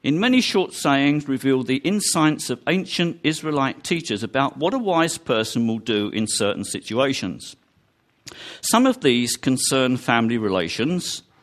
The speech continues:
others business dealings, some deal with matters of etiquette in social relationships, and others with the need for self-control. Much is said about such qualities as humility,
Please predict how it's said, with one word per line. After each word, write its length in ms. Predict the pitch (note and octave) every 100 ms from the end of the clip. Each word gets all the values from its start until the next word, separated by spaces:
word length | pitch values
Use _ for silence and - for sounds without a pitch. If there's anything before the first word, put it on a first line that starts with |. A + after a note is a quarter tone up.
| _ - - _ _ _
others 380 | - A#2+ E3+ F#3
business 440 | - G#3+ - G2+
dealings, 760 | - F#2 F2 G2+ D#3+ E3+ - - - -
some 400 | - D3 E3 E3+
deal 280 | D3 A#2+ A#2+
with 220 | A#2 A2+
matters 380 | A#2 A#2 - A2
of 120 | A#2+ -
etiquette 720 | E3+ C3+ - G2+ - - -
in 140 | G#2+
social 420 | G#2 - A#2 - A2+
relationships, 840 | B2 F3+ - F2+ G2+ E2 - - - - - - - -
and 180 | G#2 -
others 560 | F3+ E3 G2+ A#2 - -
with 140 | G#2+
the 80 | A2
need 420 | A2 A#2+ A#2+ A#2
for 160 | - -
self-control. 1000 | - - A2+ G#2+ - F#2+ - G2+ C#2 - - _ _ _ _ _ _ _ - - -
Much 300 | D3 G#3 -
is 140 | F#3+
said 280 | - C3+ C3
about 320 | F2+ C3 C3
such 340 | - G3+ - -
qualities 600 | D#3 A2+ - G#2 G#2 -
as 140 | F#2+
humility, 800 | - G#2+ G#2 E3 A#2+ - G2+ A#2+